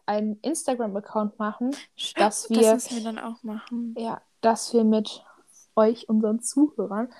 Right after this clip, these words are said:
Speaker 1: auch ein bisschen besser kommunizieren können. Dann könnt ihr uns dann auch gerne Ideen schreiben,
Speaker 2: Stimmt, unbedingt
Speaker 1: was
Speaker 2: Vorschläge,
Speaker 1: ihr mal
Speaker 2: worüber wir
Speaker 1: hören
Speaker 2: reden
Speaker 1: wollt.
Speaker 2: können. Und auch super gerne, ja, halt einfach Themenvorschläge, worüber wir mal unsere Meinung droppen können.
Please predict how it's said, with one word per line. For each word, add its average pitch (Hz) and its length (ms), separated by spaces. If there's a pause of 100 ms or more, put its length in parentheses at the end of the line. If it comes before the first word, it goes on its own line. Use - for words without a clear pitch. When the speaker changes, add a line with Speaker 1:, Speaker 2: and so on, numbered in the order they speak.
(400)
Speaker 1:
auch 240 120
ein 226 160
bisschen 233 260
besser 220 460 (120)
kommunizieren 247 680
können. 226 340
Dann 196 280
könnt 240 300
ihr - 240
uns 220 240 (140)
dann 208 200
auch - 160
gerne 214 300
Ideen 214 480
schreiben, 208 640 (220)
Speaker 2:
Stimmt, 262 500
unbedingt 233 560
Speaker 1:
was 240 100
Speaker 2:
Vorschläge, 226 300
Speaker 1:
ihr - 60
mal 208 180
Speaker 2:
worüber 214 100
wir 226 120
Speaker 1:
hören 226 120
Speaker 2:
reden 208 140
Speaker 1:
wollt. 196 240
Speaker 2:
können. 226 200 (200)
Und 247 140
auch 233 120
super 240 320
gerne, 226 340
ja, 220 200
halt 240 160 (100)
einfach 226 220
Themenvorschläge, 226 840
worüber 208 380
wir 196 100
mal 202 160
unsere 208 320
Meinung 226 360
droppen - 340
können. - 240